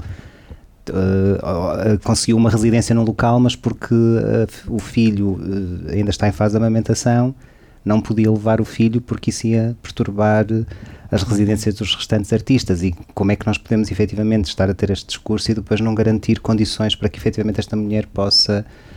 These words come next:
ahm, desenvolver o seu trabalho, eh, encontrar mecanismos de conciliação entre as várias, eh, dimensões, eh, que, da sua vida? E, portanto,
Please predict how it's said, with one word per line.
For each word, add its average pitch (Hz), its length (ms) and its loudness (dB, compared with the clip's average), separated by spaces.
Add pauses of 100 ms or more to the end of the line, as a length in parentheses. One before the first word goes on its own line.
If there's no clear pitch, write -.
(440)
ahm, 95 640 0
desenvolver 95 480 2
o 90 60 0
seu 87 220 -4
trabalho, 113 1000 2
eh, 104 140 4
encontrar 101 540 2
mecanismos 104 560 0
de - 60 -16
conciliação 104 720 2
entre 107 180 -2
as 101 60 -2
várias, 107 640 0
eh, 104 240 0
dimensões, 104 800 -2
eh, 95 240 -2
que, - 720 -10
da - 80 0
sua - 200 0
vida? 98 340 0 (720)
E, 82 80 -2
portanto, - 640 -2